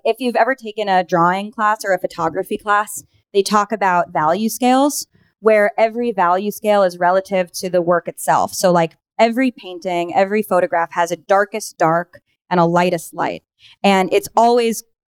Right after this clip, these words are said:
you know, it's, it's relative to that. So it doesn't matter what anyone else's look like. Yours has to have that darkest dark and lightest light. And it's not because they have that tonality that we say, like, "Oh, this is horrible. It's too dark. It's too light." No, it's be-,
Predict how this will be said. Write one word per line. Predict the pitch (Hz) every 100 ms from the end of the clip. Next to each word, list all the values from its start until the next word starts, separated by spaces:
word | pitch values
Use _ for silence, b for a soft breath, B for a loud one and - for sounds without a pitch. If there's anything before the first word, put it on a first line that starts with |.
| _
you | 214
know, | 220
it's, | 180 202 -
it's | 202 202
relative | 226 262 262 233 190
to | -
that. | 240 160 -
So |
it | 208
doesn't | 233 220
matter | 208 190 185
what | 180 -
anyone | 196 180
else's | 180 208 - 170
look | 170 -
like. | 160 160
Yours | 202 220 220 202 -
has | 180 -
to | 170
have | - 175 170
that | 160 -
darkest | 175 170 175 - -
dark | 160 156 - _ _ -
and | 185
lightest | 175 170 165 -
light. | 175 165 - _ _ _ _ -
And | 240 240
it's | -
not | 262 254 -
because | 302 - - 254 285 269
they | 202
have | 196 202 208
that | 190 175
tonality | - 185 175 196 214 190
that | 180 165
we | 165
say, | 196 185
like, | 175 -
"Oh, | 185 175 165 165 b b
this | 208 202
is |
horrible. | 196 226 233 196
It's | 175 -
too | 330
dark. | 262 220 -
It's | 202 -
too | 285
light." | 226 190
No, | 285 311
it's | 208 -
be-, | 233